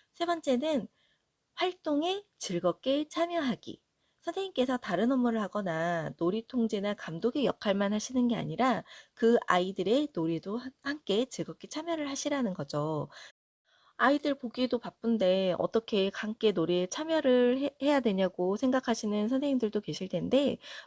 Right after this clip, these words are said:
막상 교사가 놀이에 함께 참여를 해, 해보잖아요. 그러면 아이들이 더 좋아하고 트러블이 더 없더라고요. 이때도 아이가 주도적으로 하는 놀이에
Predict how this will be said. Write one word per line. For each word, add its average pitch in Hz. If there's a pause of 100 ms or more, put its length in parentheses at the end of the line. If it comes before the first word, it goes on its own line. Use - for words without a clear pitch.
막상 269
교사가 190
놀이에 175
함께 233
참여를 302
해, 277 (120)
해보잖아요. 180
그러면 196 (760)
아이들이 202
더 208
좋아하고 170
트러블이 339
더 202
없더라고요. 156 (680)
이때도 220 (240)
아이가 202
주도적으로 220
하는 262
놀이에 170